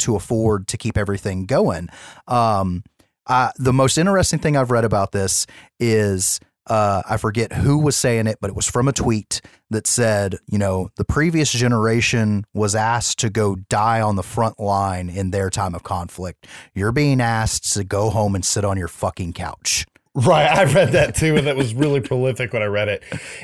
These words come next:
Speaker 2: The people I worry about are the people that can't go to work 'cause their business is shut down. And not, not 'cause they're sick, but just, like, their, their business had to shut down.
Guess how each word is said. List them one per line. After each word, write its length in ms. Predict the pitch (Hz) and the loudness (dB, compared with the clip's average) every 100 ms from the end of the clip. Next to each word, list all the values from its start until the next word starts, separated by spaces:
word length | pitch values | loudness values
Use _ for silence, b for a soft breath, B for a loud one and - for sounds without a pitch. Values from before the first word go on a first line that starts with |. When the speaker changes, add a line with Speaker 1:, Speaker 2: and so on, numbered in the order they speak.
| - | -12
Speaker 2:
The 80 | 151 | -4
people 260 | 233 262 233 | -2 2 4
I 160 | 208 | 4
worry 200 | 185 185 | 6 4
about 240 | 156 151 143 | 4 4 4
are 80 | |
the 120 | 127 120 | 2 0
people 400 | 147 135 127 117 | -2 0 0 2
that 420 | 120 110 104 - _ _ _ | 2 2 0 -4 _ _ _
can't 400 | - - 147 123 | -14 -6 -4 -4
go 100 | 120 | -2
to 60 | 123 | -2
work 300 | 107 117 98 | 0 -2 -2
'cause 120 | 113 | -6
their 120 | 104 | -4
business 400 | 87 95 104 104 | -4 -4 -4 -6
is 100 | 82 | -8
shut 220 | - 87 - | -6 -8 -8
down. 280 | 78 87 - B B B B - | -10 -10 -14 B B B B -10
And 680 | 123 120 117 117 113 110 104 | -4 -2 0 0 0 0 -2
not, 240 | 143 151 | -2 -2
not 220 | 151 170 147 | 0 -2 0
'cause 160 | 147 | -2
they're 80 | 127 | -2
sick, 480 | - 277 165 131 - | -2 0 2 0 -2
but 120 | 135 | -2
just, 160 | 127 139 | 0 -2
like, 160 | 123 | -2
their, 120 | 123 | -2
their 240 | 101 107 135 | -4 0 0
business 360 | 147 214 175 | 2 0 0
had 120 | 120 101 | -2 -4
to 60 | |
shut 220 | 95 104 | -2 -2
down. 280 | 87 98 101 | -2 -6 -6